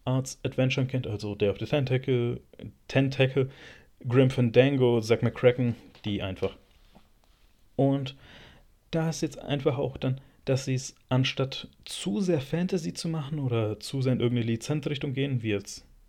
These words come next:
okay, warum eigentlich zu sehr Lizenz? Ich meine, die Telltale-Dinger sind per-, eine eins zu eins Lizenzversoftung.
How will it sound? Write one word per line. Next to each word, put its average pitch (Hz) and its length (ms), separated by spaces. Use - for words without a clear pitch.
okay, - 260
warum 98 200
eigentlich 98 240
zu 113 180
sehr 110 160
Lizenz? 110 420
Ich - 80
meine, 107 140
die 104 200
Telltale-Dinger 110 500
sind 113 200
per-, 107 280
eine 107 280
eins 117 200
zu 113 60
eins 113 160
Lizenzversoftung. 123 1200